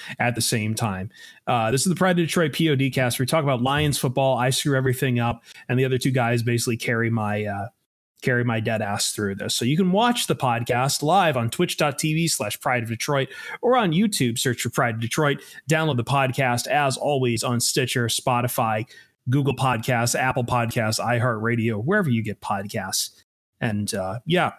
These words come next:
we're here on the week before free agency. Plenty of news to talk about. We've already seen Lions make some moves to cut guys and some, uh, juicy conversations to have, some words from Dan Campbell, and we are starting to lean back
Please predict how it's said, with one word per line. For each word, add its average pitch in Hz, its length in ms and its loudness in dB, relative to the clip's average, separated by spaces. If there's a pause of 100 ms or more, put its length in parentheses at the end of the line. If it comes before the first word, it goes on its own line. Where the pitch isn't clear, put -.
(100)
we're 147 180 2
here 214 500 4
on 156 600 2
the 147 100 2
week 160 300 0
before 190 720 0 (280)
free 185 280 2
agency. 139 640 0 (440)
Plenty 202 300 2
of 196 60 4
news 180 180 2
to 143 80 -6
talk 147 320 2
about. 135 280 2
We've 127 120 0
already 170 220 2
seen 180 160 2
Lions 160 340 2
make 139 140 2
some 143 180 0
moves 135 300 0
to 117 100 -6
cut - 340 -2
guys 139 520 2 (480)
and 330 280 2
some, 277 160 2
uh, 190 160 0
juicy 180 360 0
conversations 165 640 0
to 131 100 -2
have, 214 580 2
some 139 200 2
words 143 240 2
from - 160 -6 (640)
Dan 160 300 4
Campbell, 214 440 4
and 160 160 2
we 160 80 2
are 156 80 2
starting 170 320 2
to 151 120 0
lean 165 280 2
back 139 240 0